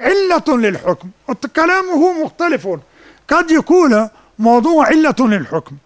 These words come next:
وقد يكون علة لفعلية الحكم، وقد يكون الموضوع يجري مجرى العلة.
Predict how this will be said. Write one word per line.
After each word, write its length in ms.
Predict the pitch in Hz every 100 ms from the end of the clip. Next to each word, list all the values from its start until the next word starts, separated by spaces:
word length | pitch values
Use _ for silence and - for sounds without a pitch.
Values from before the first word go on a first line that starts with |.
| _ _ 208
وقد 400 | 208 202 320 302
يكون 440 | 285 - 339 294
علة 540 | 262 - 302 320 320 -
لفعلية 720 | 320 294 233 277 240 320 311
الحكم، 460 | 240 170 160 151 143 117 _ - -
وقد 520 | 175 220 240 320 349 311
يكون 480 | 294 - 359 311
الموضوع 720 | 233 208 240 254 254 262 359 311
يجري 580 | 202 339 359 359 330 302
مجرى 640 | 269 330 339 370 339 233 202 - _
العلة. 520 | 185 185 156 156 135